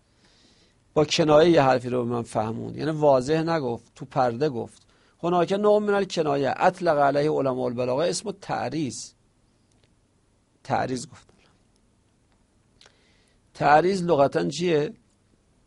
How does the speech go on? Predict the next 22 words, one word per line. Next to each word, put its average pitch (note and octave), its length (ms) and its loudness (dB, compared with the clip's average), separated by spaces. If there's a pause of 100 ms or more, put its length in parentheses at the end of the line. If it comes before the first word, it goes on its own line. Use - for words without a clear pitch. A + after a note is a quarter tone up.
(1500)
ذکر F#3+ 540 0
شخص F#3+ 500 4
به D3 140 -4
سوء، C3+ 540 -2 (2750)
این G#3+ 200 -4
که G3+ 140 -2
شخص F#3+ 540 2
در D3+ 160 8
لغت B2+ 380 0
ها، G#2+ 160 -12 (180)
در C#3 140 4
لغت A#2 380 -4
شخصی G#3 540 0
رو G#3+ 100 2
به G3+ 100 2
بدی D#3+ 320 6
یاد C#3 280 0
کنیم، A#2+ 220 -6
این C#3 100 -8
تعریض A2 420 -8
بهش G2+ 260 -16
می‌گن. A2+ 200 -20